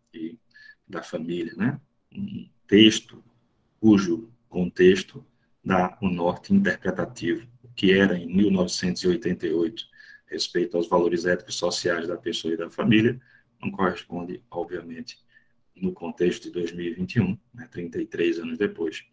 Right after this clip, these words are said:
Então, isso tem que ser esse, esse dispositivo, né, ele tem que ser interpretado, né, porque o seu texto, é, não corresponde à norma, então a norma é aplicada, no caso concreto, na nossa sociedade contemporânea.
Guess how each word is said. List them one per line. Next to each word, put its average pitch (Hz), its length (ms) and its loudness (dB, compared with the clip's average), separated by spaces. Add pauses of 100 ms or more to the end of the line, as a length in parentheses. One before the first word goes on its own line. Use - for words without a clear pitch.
(380)
Então, 80 180 -16
isso 78 160 -8
tem 82 120 -14
que - 80 -8
ser 80 240 -4
esse, 76 640 -6 (220)
esse - 240 -10
dispositivo, 104 800 4
né, 123 260 -4 (580)
ele 90 160 -6
tem 87 200 -6
que - 40 -10
ser 87 140 -8
interpretado, 90 840 0 (120)
né, - 220 -20
porque - 220 -12
o 82 60 -6
seu 104 240 -2
texto, - 480 -4 (840)
é, 82 140 -10
não 87 300 0
corresponde 87 560 -4
à - 80 -6
norma, 92 340 4
então - 180 -12
a 82 60 -10
norma 87 380 0
é 87 40 -2
aplicada, 85 440 -8
no 98 100 4
caso 82 260 -8
concreto, 95 440 0
na 87 120 -6
nossa 87 300 -12
sociedade 85 760 -6 (140)
contemporânea. 90 1080 -6